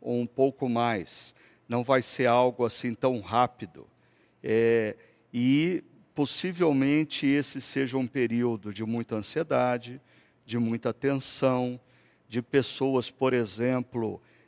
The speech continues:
revoltadas por que que um, um, um determinado grupo tomou a vacina e ele não, né?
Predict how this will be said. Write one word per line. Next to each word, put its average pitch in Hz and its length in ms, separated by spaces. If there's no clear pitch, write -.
revoltadas 127 1080
por 120 220
que 139 300
que 123 460
um, 131 560
um, 147 100
um 139 60
determinado 131 760
grupo 123 400
tomou 123 360
a - 20
vacina 123 640
e 110 120
ele 117 200
não, 107 440
né? 127 300